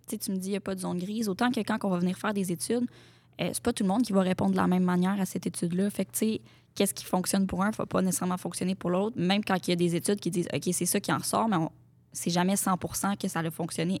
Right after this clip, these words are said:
exactement de la même manière pour tout le monde. Euh, puis qu'est-ce que je trouve intéressant quand tu m'amènes ça, c'est que on en avait discuté un petit peu hors caméra tantôt, mais, euh, t'es pas non plus quelqu'un qui va être rigide sur cette, euh, sur cette diète-là.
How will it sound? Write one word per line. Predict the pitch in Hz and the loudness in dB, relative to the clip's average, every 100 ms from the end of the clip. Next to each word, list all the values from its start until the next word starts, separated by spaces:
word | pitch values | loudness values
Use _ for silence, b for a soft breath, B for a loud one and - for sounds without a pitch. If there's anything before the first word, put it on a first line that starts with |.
| - | 0
exactement | 175 165 170 180 180 | 0 0 0 2 2
de | 190 | 4
la | |
même | 175 170 | 2 2
manière | 170 196 | 0 -4
pour | - | -8
tout | - 185 | -2 0
le | |
monde. | 185 269 B B B B B _ | 2 -2 B B B B B _
Euh, | 190 175 165 208 - - - | 2 4 4 2 -2 -6 -10
puis | |
qu'est-ce | - 190 | 0 2
que | 190 | 2
je | - | 0
trouve | 208 | 2
intéressant | 196 180 175 - | 2 2 0 0
quand | - 180 | 0 0
tu | - | 2
m'amènes | 165 170 170 | 2 2 0
ça, | - 233 | 2 0
c'est | 240 175 | 0 -2
que | - 180 196 b b _ | 0 0 -2 b b _
on | 165 | 0
en | 170 | 4
avait | 170 | 4
discuté | 170 - - | 2 -2 0
un | 190 | 2
petit | 175 - | 0 0
peu | 190 | 2
hors | 185 | 2
caméra | 185 175 170 | 2 0 2
tantôt, | 196 165 226 254 | 0 0 2 4
mais, | 190 196 B B B - - | 4 2 B B B -10 -2
euh, | 170 160 156 156 - - - _ - - | 2 4 4 4 0 -4 -14 _ -18 -2
t'es | 190 | 2
pas | 208 | 4
non | 202 | 4
plus | - | 2
quelqu'un | 220 175 196 | 0 2 0
qui | - | 2
va | 175 | 2
être | 165 | 2
rigide | - 180 156 175 196 175 196 | 0 2 4 6 6 4 -2
sur | - 180 170 | 0 0 0
cette, | - 175 170 - - - | 2 2 2 -2 -8 -4
euh, | 165 160 156 165 | -2 0 0 -2
sur | 175 | -2
cette | - 160 | -2 0
diète-là. | 160 - 185 180 | 0 0 2 0